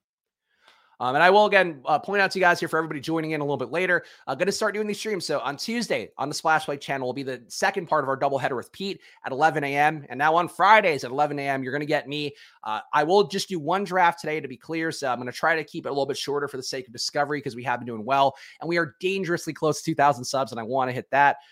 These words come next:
Uh, but moving forward, there's gonna be some times where I go a little bit longer. We'll, we'll find out in the next few weeks, obviously. And don't worry if you're seeing me be sober here with a sore throat. Uh, I will eventually get a little weird here, start drinking at eleven A M and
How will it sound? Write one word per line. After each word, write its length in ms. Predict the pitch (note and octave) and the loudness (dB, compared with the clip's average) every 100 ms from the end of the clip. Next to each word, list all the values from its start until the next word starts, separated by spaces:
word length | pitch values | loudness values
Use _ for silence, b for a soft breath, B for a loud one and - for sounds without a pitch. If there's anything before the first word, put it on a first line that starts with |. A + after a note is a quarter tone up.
| b - | b -6
Uh, 120 | A#2 | -4
but 140 | A2 | 0
moving 240 | D3 G3 F#3 | 6 6 6
forward, 340 | F3 E3 E3 | 4 6 6
there's 120 | D3+ D3+ | 2 -4
gonna 100 | D#3+ | -6
be 80 | |
some 180 | C#3+ D3+ | -4 -6
times 280 | D3 C3+ B2 | -2 -2 -2
where 80 | B2 | -6
I 60 | |
go 120 | A2+ A#2+ | -2 -2
a 60 | |
little 160 | A2+ G#2 | -2 -6
bit 160 | G2 | -4
longer. 420 | B2+ C#3 C#3 C3+ B2+ | 2 2 2 0 0
We'll, 140 | A2+ | -6
we'll 80 | A2+ | -6
find 320 | - B2 B2 | -4 -4 0
out 200 | A#2+ A2+ | -2 -2
in 140 | A2+ A2 | -8 -10
the 60 | |
next 200 | A2 A2 | -10 -12
few 180 | - G2+ | -12 -8
weeks, 240 | G#2+ G2+ | -8 -8
obviously. 400 | G#2 G2+ - G2+ _ b b - | -8 -8 -8 -12 _ b b -6
And 120 | C#3 | 6
don't 220 | A3 F#3+ | 6 8
worry 260 | F3+ F#3 F3+ | 4 4 2
if 120 | D3 | 0
you're 100 | C#3+ | -4
seeing 300 | - F3+ D#3+ | -2 -2 -4
me 100 | D3+ | -8
be 160 | C3+ | -8
sober 480 | B2 - F#3 F#3+ F3+ | -10 0 0 0 -4
here 200 | D#3 E3 | -2 -2
with 100 | D3 | -2
a 20 | |
sore 260 | C3+ D#3 D3 | -4 -4 -4
throat. 360 | - C#3 D3+ C#3 b b - | -4 0 0 0 b b -6
Uh, 180 | A2+ A2+ - | -4 -4 2
I 140 | D3+ F3 | 4 8
will 280 | G3+ G3+ | 10 8
eventually 420 | F3+ D#3+ D3+ C#3+ C3 | 8 4 2 -2 -4
get 120 | C3 | -4
a 40 | |
little 220 | B2 A#2+ | -2 -4
weird 220 | A#2 A#2+ A2 | -4 -6 -6
here, 240 | A2+ A2+ | -6 -6
start 260 | G#2+ A2+ G#2 | -6 -8 -8
drinking 300 | G#2+ G2+ G2 | -12 -12 -10
at 60 | |
eleven 300 | G2+ G2+ F#2+ | -8 -8 -10
A 240 | F#2 F#2+ F#2+ | -12 -10 -12
M 120 | F#2 | -14
and 760 | F2+ - - _ - - G3+ | -20 -20 -20 _ -20 -6 -6